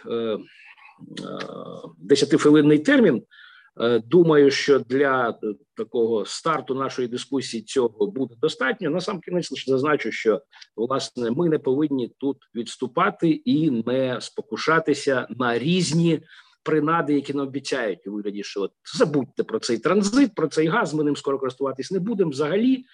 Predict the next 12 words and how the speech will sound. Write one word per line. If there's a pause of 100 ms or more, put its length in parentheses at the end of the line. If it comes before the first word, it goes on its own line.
(340)
буде
воднева
економіка,
воднева
енергетика. (260)
Зверніть
увагу
на
вчорашнє
рішення
Європейської
комісії.